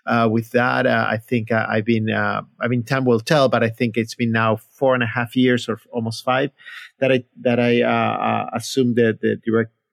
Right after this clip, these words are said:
the role of director. And, um,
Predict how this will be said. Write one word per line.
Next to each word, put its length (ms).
the 340
role 160
of 140
director. 680
And, 340
um, 340